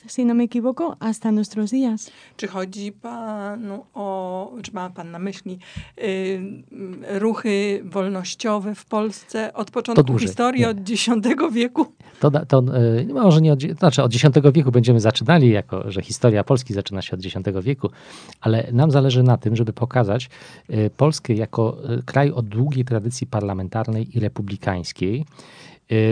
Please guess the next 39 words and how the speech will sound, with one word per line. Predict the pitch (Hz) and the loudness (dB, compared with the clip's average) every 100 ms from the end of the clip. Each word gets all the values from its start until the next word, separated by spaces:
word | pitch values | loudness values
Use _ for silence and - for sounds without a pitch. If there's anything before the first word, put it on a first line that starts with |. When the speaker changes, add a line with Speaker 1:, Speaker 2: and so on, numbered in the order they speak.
| 113 127 - | 2 -2 -4
Speaker 3:
to | 107 | -4
jest | 101 - | -4 -2
pierwszy | 104 98 - | -2 -2 -6
element | - 98 95 110 - | -6 -6 -4 -6 -8
tego, | 92 92 101 113 113 | -8 -6 -2 -2 -2
z | 98 - | -6 -10
k-, | - - | -10 -4
Konstytucją | 104 - _ - 98 | -4 -4 _ -10 -8
trzeciego | - - 98 98 | -8 -8 -6 -6
maja, | 98 101 101 95 | -4 -4 -4 -4
z, | 92 - - | -6 -8 -6
e, | 95 92 104 95 98 101 101 - - | -4 -4 -4 -4 -4 -6 -8 -10 -10
aktami | 107 - 101 104 | -10 -4 -4 -4
prawnymi, | - 90 104 107 | -4 -4 -2 -4
takimi | 98 95 - 98 | -6 -10 -8 -8
jak | 90 - 76 | -8 -10 -10
Konfederacja | 101 - 98 98 - 95 | -10 -6 -6 -6 -6 -6
Warszawska, | 92 - 98 - - 87 | -6 -8 -8 -8 -8 -10
czyli | - 92 | -8 -8
jeden | 90 | -8
z | 95 | -8
pierwszych | - 92 - - | -6 -6 -6 -6
aktów | 120 120 | -8 -8
tolerancyjnych | - 104 101 95 92 104 98 98 | -2 -2 0 -4 -4 -6 -4 -4
w | |
Europie. | 98 95 95 - 101 123 - - - - - - | -2 -2 -2 -4 -4 -4 -8 -20 -20 -20 -20 -20
E, | 220 123 | -4 2
e, | 113 113 131 196 - 170 180 131 120 113 - | 2 2 0 -6 -14 -14 -4 2 2 0 -10
drugi | 147 117 139 180 143 | -6 4 6 6 4
element | 107 101 98 | 2 0 -2
to | 117 | -2
jest | 101 | 4
walka | 123 127 117 | 4 4 2
o | 104 | 4
wolność | 113 90 90 - - | 4 4 -2 -14 -12
w | 104 | -4
dziewiętnastym, | 101 101 104 - 101 | -4 -2 -4 -6 -8
dwudziestym | 90 98 98 101 | -8 -8 -8 -8
wieku | 92 98 - | -8 -8 -10